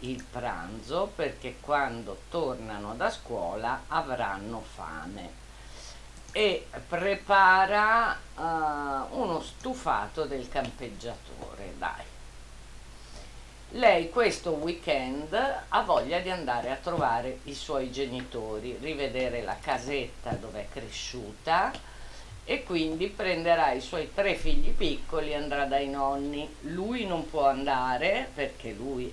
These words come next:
ha preso un lavoro, anzi lo deve prendere lui il lavoro. O gliel'abbiamo già, eh no, gliel'abbiamo già, lui deve fa-, fare la scuola militare.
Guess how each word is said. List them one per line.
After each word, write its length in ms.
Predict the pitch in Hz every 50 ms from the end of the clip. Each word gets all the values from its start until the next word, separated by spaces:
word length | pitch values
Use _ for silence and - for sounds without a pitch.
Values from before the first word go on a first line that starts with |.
| -
ha 100 | - - - -
preso 560 | - 143 139 123 120 117 101 107 113 110 110 -
un 200 | 120 127 131 113
lavoro, 580 | 107 104 95 107 107 98 101 113 117 131 - -
anzi 500 | 107 117 120 113 - - - - - - -
lo 180 | - 131 135
deve 320 | 110 98 110 92 - 147 -
prendere 800 | - - 113 98 95 85 104 127 127 101 87 98 98 92 90 92
lui 440 | 92 87 87 92 95 90 85 85 82
il 140 | 78 87 95
lavoro. 800 | 92 87 80 80 85 80 76 73 - 85 87 85 - - - - - - - - - - - -
O 60 | -
gliel'abbiamo 720 | 170 160 151 147 143 139 135 131 135 143 139 135 135 135
già, 340 | 123 127 135 127 131 - -
eh 60 | 156
no, 280 | - - - 131 156 -
gliel'abbiamo 720 | - - - 120 127 123 117 117 120 123 120 120 135 147
già, 360 | 139 110 113 113 113 120 123 - - - 113 113 - -
lui 360 | 117 131 139 139 143 135 -
deve 360 | 123 120 120 117 120 117 113
fa-, 140 | 113 - 101 90 - - - -
fare 340 | - 123 117 120 123 123 127
la 160 | 127 117 101
scuola 420 | 98 - - - 131 127 123 120 113
militare. 920 | 104 120 113 107 107 117 107 - - 185 170 151 120 110 113 120 120 117